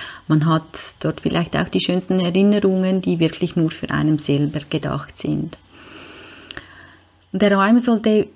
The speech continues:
ähm, ein Raum der Erholung sein und keine Abstellkammer. Denn ich denke, oft ist es halt so, dass der Raum eben genau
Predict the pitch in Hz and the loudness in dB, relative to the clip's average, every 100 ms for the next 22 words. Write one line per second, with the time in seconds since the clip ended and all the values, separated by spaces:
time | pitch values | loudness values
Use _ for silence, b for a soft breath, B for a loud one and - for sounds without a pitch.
0 | _ 190 185 185 - 175 175 156 156 190 | _ -2 0 0 -2 -2 0 0 2 4
1 | 226 214 180 175 - - 151 160 190 233 | 4 4 0 -2 -8 -10 -4 0 2 4
2 | 240 240 - - 170 190 - 170 165 160 | 2 0 -4 -4 -2 -2 -2 -2 -2 -2
3 | - 160 156 160 - 147 - 156 160 - | -6 -4 -2 -2 -2 -6 -2 -2 -4 -6
4 | 151 151 151 151 156 156 160 160 - 160 | -4 -2 -2 -4 -2 0 0 0 -2 -2
5 | 170 185 - 185 180 - 190 185 - 175 | -2 -2 -2 -2 -2 -4 -2 -2 -2 -2
6 | - 175 175 - 160 156 139 160 226 233 | 2 2 0 -2 -2 0 0 2 4 4
7 | 180 180 185 165 - 160 156 | 2 0 0 -2 0 0 0